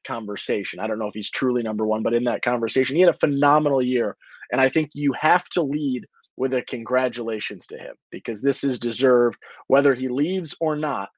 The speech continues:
to be able to be in this conversation and to be in a position where this is an option that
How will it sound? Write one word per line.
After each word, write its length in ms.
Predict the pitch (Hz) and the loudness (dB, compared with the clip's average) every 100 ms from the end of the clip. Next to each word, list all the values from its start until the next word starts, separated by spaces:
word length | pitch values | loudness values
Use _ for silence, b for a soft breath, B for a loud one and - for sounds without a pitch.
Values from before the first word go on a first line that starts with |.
| _ _ _ _ | _ _ _ _
to 100 | 143 | -4
be 200 | 127 143 | 0 2
able 200 | 147 139 | 2 0
to 100 | 127 | -4
be 200 | 110 139 | -2 -2
in 100 | 135 | -2
this 200 | 123 - | -4 -10
conversation 760 | - 123 120 110 123 117 - 110 | -8 -6 -6 -6 -4 -4 -6 -8
and 100 | 101 | -10
to 80 | 110 | -6
be 180 | 127 | -2
in 80 | 135 | 0
a 40 | 123 | -2
position 540 | 127 117 135 - 123 | -4 0 2 2 0
where 140 | 117 | -2
this 260 | 107 139 - | 2 2 2
is 80 | 131 | -2
an 100 | 123 | 2
option 420 | 123 127 - 117 | 2 2 -2 -4
that 180 | 113 | -4